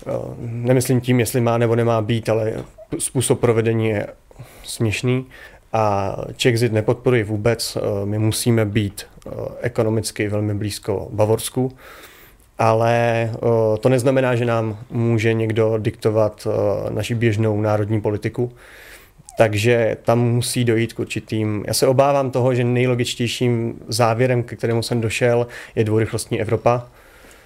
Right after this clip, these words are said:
eh, která se, kdy se Evropská unie rozdělí na skupinu zemí, které jsou ochotny se integrovat. To jsou země, které mají lídry, kteří ignorují stav své země. Eh, mluvím konkrétně o panu Macronovi, eh, který podepsal cářskou smlouvu, eh, s paní Merkelovou.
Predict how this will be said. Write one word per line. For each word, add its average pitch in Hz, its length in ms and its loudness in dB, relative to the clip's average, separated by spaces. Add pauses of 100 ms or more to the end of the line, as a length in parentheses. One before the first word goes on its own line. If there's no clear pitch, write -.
(260)
eh, - 40 0 (520)
která 117 400 2
se, 110 420 0 (220)
kdy 120 180 -4
se 127 140 2
Evropská 117 360 2
unie 120 200 2
rozdělí 113 400 0
na 104 380 -2
skupinu 123 380 0
zemí, 117 240 0
které 110 280 0
jsou 120 140 -2
ochotny 120 320 0
se - 120 -6
integrovat. 127 600 2 (300)
To 113 100 -6
jsou 110 240 0
země, 113 320 2
které 110 260 0
mají 110 420 0 (100)
lídry, 117 580 2
kteří 107 500 0
ignorují 120 420 0
stav - 260 -4
své 120 220 2
země. 110 380 0 (640)
Eh, 101 40 2
mluvím 110 360 2
konkrétně 113 480 0
o 113 60 -2
panu 117 160 0
Macronovi, 117 640 0 (500)
eh, 101 40 0
který 104 240 0
podepsal 113 360 2
cářskou 110 480 0
smlouvu, 117 640 0
eh, 98 260 0
s - 60 -10
paní 113 180 0
Merkelovou. 131 520 0